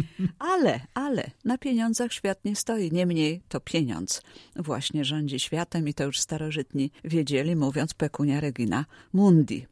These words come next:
Speaker 2: Pierwotnie termin pieniądz, w polszczyźnie obecny od czternastego wieku, oznaczał monetę najmniejszej wartości,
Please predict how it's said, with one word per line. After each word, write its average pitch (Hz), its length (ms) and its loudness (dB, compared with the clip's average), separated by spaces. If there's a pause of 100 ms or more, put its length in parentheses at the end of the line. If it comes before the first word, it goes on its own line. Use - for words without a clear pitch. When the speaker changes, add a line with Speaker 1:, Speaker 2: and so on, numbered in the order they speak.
(120)
Speaker 2:
Pierwotnie 254 560 2
termin 220 400 0
pieniądz, - 640 0
w - 80 -20
polszczyźnie 175 760 -2
obecny 151 540 -2
od 151 200 -6
czternastego 156 760 -2
wieku, 156 400 -2
oznaczał 185 720 0
monetę 151 560 2
najmniejszej 139 840 0
wartości, 175 680 -4